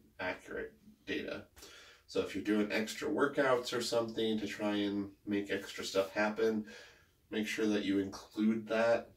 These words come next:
because it might be that that's doing the thing for you and not necessarily the prototox.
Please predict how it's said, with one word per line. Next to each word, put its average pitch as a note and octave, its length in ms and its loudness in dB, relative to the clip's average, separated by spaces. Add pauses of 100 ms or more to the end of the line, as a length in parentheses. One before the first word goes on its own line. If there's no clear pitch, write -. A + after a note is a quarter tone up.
because F#2 580 -4
it - 140 -12
might F#2 200 -6
be F#2+ 160 -6 (120)
that G#2+ 380 0 (180)
that's A2+ 260 -2
doing A#2+ 220 -2
the A2+ 120 -6
thing A2+ 240 -2
for A#2 80 -4
you A2+ 200 2
and G2 160 -2
not F2+ 140 -6
necessarily - 380 -12
the - 100 -12
prototox. - 760 -14